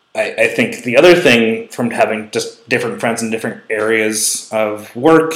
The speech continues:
and social locations, people are, when I tell people, like, what people are out, like, people are like, "Oh, people need to take Lyfts and Uber still?" I'm like, "Yeah, some people actually have to leave their homes to go to work."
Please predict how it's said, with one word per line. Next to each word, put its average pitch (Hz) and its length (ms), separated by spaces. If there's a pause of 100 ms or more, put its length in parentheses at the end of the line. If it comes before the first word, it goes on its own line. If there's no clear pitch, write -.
(140)
and 104 460
social 135 260
locations, 120 920 (480)
people 165 240
are, 120 380 (100)
when 143 140
I 151 40
tell 185 180
people, 147 340
like, 113 300 (200)
what 127 300
people 131 240
are 110 200
out, 107 380
like, 117 180
people 151 160
are - 40
like, - 160
"Oh, 160 140
people 165 240
need 180 160
to 165 60
take 160 180
Lyfts 113 400
and 117 100
Uber 120 200
still?" 170 200
I'm 160 80
like, 156 160
"Yeah, 170 160
some 156 160
people 175 180
actually 175 300
have 147 120
to 139 60
leave 120 240
their 120 140
homes 127 340
to 113 100
go 110 120
to 104 80
work." - 480